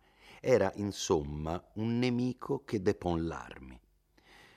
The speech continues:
I parenti del morto potevan poi anche, se loro piacesse, credere e vantarsi che s'era fatto frate per disperazione e per terrore del loro sdegno,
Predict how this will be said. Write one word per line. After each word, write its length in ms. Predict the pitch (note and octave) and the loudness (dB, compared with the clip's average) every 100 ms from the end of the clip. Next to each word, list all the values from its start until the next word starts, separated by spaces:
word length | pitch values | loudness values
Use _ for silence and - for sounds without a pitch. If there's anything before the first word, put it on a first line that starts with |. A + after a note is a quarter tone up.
| _ _ - | _ _ -6
I 60 | |
parenti 420 | - A2 A#2+ A#2 A2+ | 6 10 10 6 6
del 180 | G2+ | 8
morto 540 | F#2 F#2 E2+ D#2+ - F2+ | 8 8 6 4 0 -2
potevan 460 | E2+ G2+ F#2 F2 | 0 2 2 2
poi 260 | F2+ F#2+ F2 | 4 6 6
anche, 460 | F2+ F2+ F#2+ - F2 | 4 4 0 -4 -6
se 160 | F2 | -2
loro 300 | D#2+ F2+ E2 | 4 4 4
piacesse, 680 | F2 F#2 - F2+ - - E2 | 4 2 2 -2 -2 -4 -2
credere 680 | F#2+ F#2+ F#2 F2 F2+ F#2 | 2 4 4 4 6 6
e 140 | - F#2 | 4 2
vantarsi 760 | E2 F#2 F2+ F2+ E2+ F2 - | 2 2 2 2 2 -2 -4
che 140 | F2 E2+ | -4 -2
s'era 260 | - E2 | 0 0
fatto 340 | - F2 - E2+ | 4 4 4 -2
frate 400 | - F2 E2+ - | 2 2 2 0
per 180 | E2 | -4
disperazione 960 | D2 D2+ - E2+ F#2 - A#2+ G#2 D#2 D2 - | -6 -8 0 2 2 4 6 8 6 -4 -12
e 120 | - | -2
per 260 | G#2 F#2 | 2 2
terrore 680 | - A2+ - E2+ D#2+ D#2+ D#2+ E2+ | 4 4 6 4 4 4 0 -2
del 220 | E2 D#2+ | -2 0
loro 260 | D#2 D#2 | 0 -2
sdegno, 600 | D2 C2 C2+ B1 B1 B1+ | -6 -8 -10 -10 -12 -14